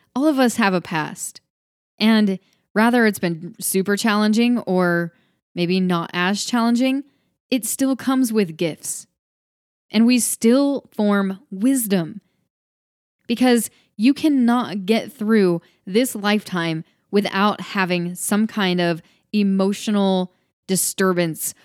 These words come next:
or some kind of trauma. Of course, that's on a scale because there's severe trauma that really, really affects people all the way to, to the point of, like, multiple personalities and stuff. And then there's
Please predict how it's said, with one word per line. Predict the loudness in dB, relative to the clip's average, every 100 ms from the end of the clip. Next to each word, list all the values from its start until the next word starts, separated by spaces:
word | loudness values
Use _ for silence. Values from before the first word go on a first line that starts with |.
| _
or | -2
some | 0 0 0
kind | 0 0 0
of | -2
trauma. | -4 0 0 -2 -10 -18 _ _ _ _ _ -10
Of | -8
course, | 0 2 2
that's | 0 0 2
on | 0
a | 0
scale | -4 -2 0 2 2 0 0
because | 0 2 2 2
there's | 0 0 0
severe | -4 -4 -4 0 0
trauma | 0 -4 -4 -2 -2
that | -2 -6 -4
really, | -2 0 0 -4 -10 _ _ _ -4
really | 0 2 2 0 -4 _ -10
affects | -6 -4 -4 -6
people | -4 -2 0 -2 -4 _ _ _
all | -2 0
the | 0
way | 0 -2
to, | -4 -10 -14 -18
to | -10 -8
the | -6
point | -2 -2 -2
of, | -2
like, | 0 -2 -2
multiple | -2 -4 -2 -4
personalities | -2 -2 -2 -2 0 0 -2 -2 -4
and | -4
stuff. | -2 -4 -4 _ _ _
And | 0 2
then | 2 2
there's | 2 0 -4